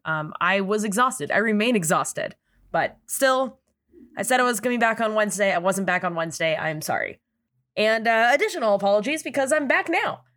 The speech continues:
I'm back to talk about the millions of pieces of news that broke while I was trying to get you to vote.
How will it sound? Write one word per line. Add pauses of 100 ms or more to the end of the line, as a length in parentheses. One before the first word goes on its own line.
(100)
I'm
back
to
talk
about
the
millions
of
pieces
of
news
that
broke
while
I
was
trying
to
get
you
to
vote.